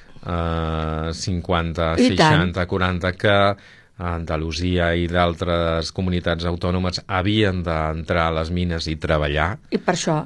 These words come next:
Speaker 1: per justament, doncs, poder portar, eh, algo de menjar també a casa, no?
Speaker 2: Doncs
Speaker 1: Guanyar
Speaker 2: per això que
Speaker 1: el que deien quatre perres, o
Speaker 2: Quatre perres, que, que, bueno, que és, no deixa de ser una novel·la,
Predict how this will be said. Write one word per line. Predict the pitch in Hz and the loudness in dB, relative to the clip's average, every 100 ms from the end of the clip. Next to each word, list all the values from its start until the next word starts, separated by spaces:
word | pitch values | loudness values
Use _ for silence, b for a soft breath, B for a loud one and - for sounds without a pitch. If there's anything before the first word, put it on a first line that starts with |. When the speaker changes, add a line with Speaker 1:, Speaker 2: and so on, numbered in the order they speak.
| - | 0
Speaker 1:
per | 98 85 | 2 2
justament, | 92 90 92 85 90 92 | 0 0 -2 -2 -2 -2
doncs, | 87 85 | -2 -4
poder | - 92 87 | -4 0 0
portar, | - 95 87 90 82 85 80 b b b - | -2 -4 -2 -2 0 -2 -4 b b b -4
eh, | 87 80 78 78 76 | -2 0 -2 -2 -4
algo | - 90 85 80 | -2 0 0 0
de | 76 76 | -2 -4
menjar | 76 78 82 78 | -4 -4 -4 -4
també | 85 76 76 73 73 | -4 -4 -4 -2 -2
a | 71 | -4
casa, | - 69 65 69 | -6 -6 -6 -4
no? | 110 131 | -4 0
Speaker 2:
Doncs | |
Speaker 1:
Guanyar | 202 196 147 | 2 2 2
Speaker 2:
per | - | 2
això | 226 | 4
que | 220 185 - | 6 4 4
Speaker 1:
el | 101 | 0
que | 110 | 2
deien | 104 101 | 2 2
quatre | 98 92 92 | 2 0 0
perres, | - 85 71 69 73 | -2 -2 -2 -10 -10
o | 73 - | -12 -10
Speaker 2:
Quatre | 185 185 | -8 -6
perres, | 175 - - - - | -6 -4 -6 -8 0
que, | 214 190 185 175 170 160 156 151 | 4 4 4 2 0 -4 -8 -10
que, | |
bueno, | 147 147 160 | -8 -6 -8
que | 165 143 143 139 | -6 -4 -2 -2
és, | 139 - - | -4 -6 -6
no | 156 | -2
deixa | 147 147 160 | 0 0 0
de | 151 | 0
ser | - 147 | 0 0
una | 143 | 2
novel·la, | 151 180 196 | 4 4 2